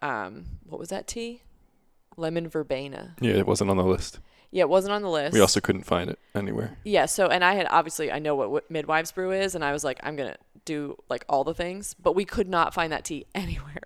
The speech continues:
Speaker 1: Like, literally, we went to a couple different stores. Wegmans has a lot of specialty stuff, and they did not have it. Um, so I would have had to, like, order it on Amazon, and I wouldn't have gotten it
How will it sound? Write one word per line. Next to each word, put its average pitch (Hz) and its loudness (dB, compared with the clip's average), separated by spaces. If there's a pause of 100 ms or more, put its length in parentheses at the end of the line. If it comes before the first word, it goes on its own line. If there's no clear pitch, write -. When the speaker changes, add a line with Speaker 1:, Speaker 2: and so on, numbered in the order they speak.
(140)
Speaker 1:
Like, 202 -4
literally, 160 -2
we 160 -2
went 151 -6
to 78 -4
a - -16
couple 196 2
different 175 0
stores. 151 0
Wegmans 165 0
has 170 -6
a 156 -4
lot 139 0
of 151 -8
specialty - -10
stuff, - -8
and 147 -10
they 143 -8
did 139 -10
not 135 -6
have 113 -6
it. - -6 (1120)
Um, 165 0
so - 0
I 180 8
would 185 4
have 202 -4
had 170 4
to, 170 -2
like, 151 -4
order 156 2
it 143 0
on 135 0
Amazon, 180 2
and 160 -2
I 143 2
wouldn't 143 -2
have 131 -10
gotten 139 2
it 139 -6